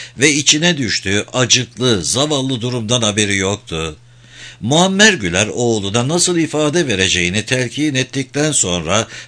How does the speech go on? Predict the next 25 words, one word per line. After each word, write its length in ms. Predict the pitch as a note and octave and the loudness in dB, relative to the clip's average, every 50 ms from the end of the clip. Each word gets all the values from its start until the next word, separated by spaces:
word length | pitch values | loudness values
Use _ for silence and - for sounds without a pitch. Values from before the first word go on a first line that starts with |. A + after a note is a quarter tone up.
| - - | -4 0
para 260 | C3+ D3+ E3+ F#3+ F3+ | 2 2 4 2 2
taşımacılığı 760 | F3 E3 D#3 - E3+ D#3+ D#3 D#3 C#3+ A#2 D3+ C#3+ D3 E3 E3 | 0 0 0 0 0 0 -2 -2 -2 0 0 0 0 0 2
yapan 520 | D3+ A2 E2+ D#2+ - A2 G#2+ A2+ A#2 A#2 - - | 2 2 0 0 -2 -2 -2 -2 -2 -4 -4 -2
Özgür 440 | B2+ D3 D3+ C#3 C3+ C3+ D#3 D#3 C#3 | 0 2 2 2 0 -2 -2 -2 -4
Özdemir'i 920 | - - D3+ D#3+ E3+ D#3 A#2+ F2+ G2 F#2 F2+ E2+ E2+ D#2 E2 G2 A2+ A2 - - - - - | -2 0 2 2 2 2 0 0 0 0 0 0 0 0 0 0 0 -2 -4 -8 -20 -12 -8
yakalanma 560 | F2+ F2+ - F2+ F#2+ G2+ G2 F#2+ F#2 G#2 A#2 | -6 -6 -4 -4 -4 -2 -2 -2 -2 -4 -4
ihtimaline 680 | G#2 F2 E2 - G#2+ G2 G2 F#2+ G2 G2 G2 A2+ A2+ | -4 -4 -4 -6 -6 -6 -6 -6 -4 -2 -2 -2 -2
karşı 540 | G#2 G2 F#2 F2+ F2 - - G2 G#2+ A2 G#2+ - - - - - | -2 -2 -2 -2 0 0 0 0 0 0 -2 -4 -10 -18 -6 -2
hemen 380 | - E3 F3+ F#3 F3+ F3 D#3+ D3 | 0 2 2 2 2 0 2 0
bir 160 | G3+ G#3 E3+ | 0 0 0
saat 300 | - C3 A2 G#2+ G#2 G#2 | 0 0 0 0 0 0
sonra 220 | - G#2 G#2 A#2 | 0 -2 -2 -2
arayarak 680 | A#2 G2 G#2 G2+ G2+ G2+ G2 F#2 F#2+ F#2+ G2 G#2+ G#2 - | -2 -2 -2 0 2 2 0 0 0 0 -2 -2 -4 -4
ona 280 | - C3+ D3 E3+ E3+ C#3+ | -4 -4 -2 -2 -2 -2
da 80 | E3 | -2
ifadesi 600 | C#3+ C#3 D3 - D3 D3 C#3+ C3 C#3+ C3+ - D3 B2+ | -2 -2 -2 -2 -2 -4 -2 -2 -2 -2 -2 -2 -2
konusunda 520 | C#3+ C#3 C#3 C3 - C3+ C3+ B2+ B2+ B2 | -4 -4 -2 -2 -2 -2 -2 -4 -4 -2
yardımcı 580 | A2+ G#2+ G#2+ A2 G#2+ G2 A2+ G#2+ G2+ F#2+ A2+ G#2+ | 0 0 0 -2 -2 -2 -4 -4 -2 -2 -2 -2
oluyordu. 680 | G2 F2+ G2 G2 F#2 F2+ F2 E2+ D#2+ F2 E2+ E2 E2 - - - - - - - - - - - - - - - - - - - - - - - - - - - - | -2 -2 -2 -2 -2 -2 -4 -4 -4 -4 -4 -6 -6 -8 -12 -20 -20 -20 -20 -20 -20 -20 -20 -20 -20 -20 -20 -20 -20 -20 -20 -20 -20 -20 -20 -20 -20 -20 -20 -12 -6
Özgür 360 | - F#2 G2 F#2 F2+ G#2+ A#2 A#2 | -2 -2 0 0 0 2 2 2
Özdemir, 520 | B2 B2+ B2+ - C3 C3 B2+ C3+ C#3+ C3 | 2 2 2 0 0 -2 0 0 0 0
Muammer 560 | A#2+ A#2 B2 B2+ C3 B2+ B2+ C3 C#3+ C#3+ C#3 | -2 -4 -4 -4 -4 -4 -2 -2 -2 -2 -2
Güler 340 | B2+ A2+ B2+ B2+ C#3 C#3+ C3+ | -2 -2 -2 0 0 0 0
arasındaki 800 | A#2 A#2 A#2+ B2 A#2+ A2+ - A#2+ A#2+ A2+ A2 G#2 G2 A#2 A2+ F#2+ | 0 0 0 0 0 0 0 0 0 0 0 0 0 0 -2 0
görüşme. 680 | G2 F#2+ F#2 F#2+ F#2+ F#2 - E2+ E2+ F2 F2 F2 E2+ | 0 0 0 0 0 0 -2 -2 -2 0 0 0 -2